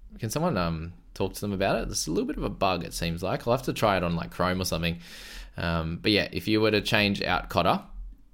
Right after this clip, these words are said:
and pop him in there as right. So now you've got cover, um, in the mids. You're probably gonna go, like, a, a Salmon if you got named right. Silly Salmon.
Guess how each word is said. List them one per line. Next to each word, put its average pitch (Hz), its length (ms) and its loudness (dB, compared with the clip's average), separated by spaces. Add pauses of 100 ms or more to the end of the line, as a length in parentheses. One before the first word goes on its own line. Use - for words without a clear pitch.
(420)
and 90 100 -4
pop 87 180 -2
him 85 140 2
in 82 100 0
there 82 160 2
as 85 140 -2
right. 101 260 2
So 104 120 0
now 113 140 6
you've 113 160 2
got 104 180 2
cover, 101 440 4 (680)
um, 90 440 2
in 95 300 2
the 90 80 2
mids. 170 680 2
You're 90 160 -6
probably 95 220 2
gonna 87 200 0
go, 87 200 4
like, 87 200 2
a, 85 100 2
a - 120 -6
Salmon 104 500 2
if 95 140 0
you 90 80 0
got - 300 -4
named 110 360 0
right. 110 340 4 (680)
Silly 87 340 -4
Salmon. 117 480 2